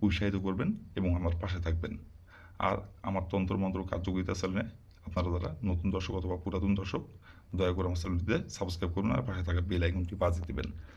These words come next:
যাতে করে নতুন কোনো ভিডিও আপলোড করা মাত্র আপনার মোবাইলের হোম স্ক্রিনে আপনি সঙ্গে সঙ্গে পেয়ে যান। আর already যারা আমার তন্ত্র মন্ত্র কার্যকরিতা চ্যানেলে সাবস্ক্রাইব করে রাখছেন, তাদেরকে মন থেকে জানাই অসংখ্য, অসংখ্য ধন্যবাদ। তো ভিউয়ার্স,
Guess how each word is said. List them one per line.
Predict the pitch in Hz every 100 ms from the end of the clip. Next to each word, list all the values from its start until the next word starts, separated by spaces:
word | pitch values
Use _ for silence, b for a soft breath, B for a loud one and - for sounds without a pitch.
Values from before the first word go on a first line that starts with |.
| B -
যাতে | 95 101
করে | 98
নতুন | 95 95 101
কোনো | 98 98
ভিডিও | 92 95
আপলোড | - 90
করা | 85 92
মাত্র | 92 -
আপনার | - 90
মোবাইলের | 90 90 90 -
হোম | - 92
স্ক্রিনে | 82 92
আপনি | 85 -
সঙ্গে | 90 85
সঙ্গে | 82 85 85
পেয়ে | 95 85
যান। | 80 78 - - B B B -
আর | 98 87
already | 95 107 123
যারা | 110 117 - -
আমার | 92 92
তন্ত্র | 101 95 98
মন্ত্র | 95 90 95
কার্যকরিতা | - 85 90 92 90
চ্যানেলে | 92 92 90
সাবস্ক্রাইব | 87 - - - 85
করে | 95
রাখছেন, | 90 110 185 - B B -
তাদেরকে | 92 90 82 175 - - -
মন | 98 95 101
থেকে | 98 92
জানাই | 87 87 82 - -
অসংখ্য, | 98 104 104 104
অসংখ্য | 90 87 85
ধন্যবাদ। | 82 87 80 -
তো | - - - - - - - - -
ভিউয়ার্স, | 107 -